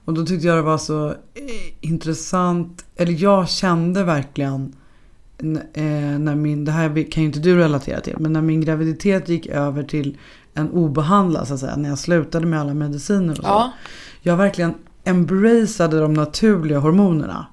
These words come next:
Speaker 1: för det
Speaker 2: Åh.
Speaker 1: var stor skillnad.
Speaker 2: Ja, det
Speaker 1: Alltså,
Speaker 2: var det.
Speaker 1: även om man får massa cravings och gör massa konstiga saker och så, så är de på något sätt ändå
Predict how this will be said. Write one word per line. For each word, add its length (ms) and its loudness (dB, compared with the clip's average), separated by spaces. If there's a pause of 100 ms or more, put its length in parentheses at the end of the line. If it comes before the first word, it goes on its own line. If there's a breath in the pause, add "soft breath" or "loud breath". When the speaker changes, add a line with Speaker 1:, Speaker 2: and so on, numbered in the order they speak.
(120)
Speaker 1:
för 120 -6
det 60 4
Speaker 2:
Åh. 120 2
Speaker 1:
var 400 4 (120)
stor 560 -2
skillnad. 560 -4 (260)
Speaker 2:
Ja, 380 -2
det 80 2
Speaker 1:
Alltså, 160 4
Speaker 2:
var 80 -2
det. 60 0
Speaker 1:
även 320 4
om 100 2
man 260 2 (460)
får 180 0
massa 260 -2
cravings 560 0
och 60 0
gör 160 2
massa 220 -4
konstiga 440 -2
saker 320 -6
och 60 -6
så, 200 -6 (400 loud breath)
så 180 0
är 220 4
de 260 2
på 80 -4
något 140 -2
sätt 300 -4
ändå 600 -2